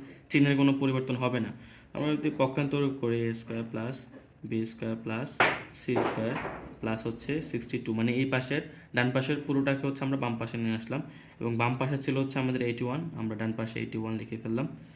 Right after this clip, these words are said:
এবার দেখো, আমাদের দরকার হচ্ছে কি এই মানটা, এ স্কয়ার প্লাস বি স্কয়ার প্লাস সি স্কয়ার এর মানটা।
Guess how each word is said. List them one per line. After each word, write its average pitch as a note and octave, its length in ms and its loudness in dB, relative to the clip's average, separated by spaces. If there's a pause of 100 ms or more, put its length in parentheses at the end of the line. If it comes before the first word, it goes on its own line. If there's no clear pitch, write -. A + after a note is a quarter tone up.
(640)
এবার C#3 260 4
দেখো, C3 200 4 (160)
আমাদের B2+ 320 4
দরকার C3+ 280 4
হচ্ছে D3 220 -4
কি C#3+ 60 2 (180)
এই C3+ 140 6
মানটা, A2 240 0 (160)
এ A2+ 120 4
স্কয়ার B2 300 -2
প্লাস A#2 220 0 (580)
বি B2+ 80 4 (120)
স্কয়ার A2 320 -2
প্লাস A#2 260 -2 (500)
সি C#3+ 100 2 (100)
স্কয়ার A2+ 260 0
এর G#2+ 80 2
মানটা। G#2 280 -2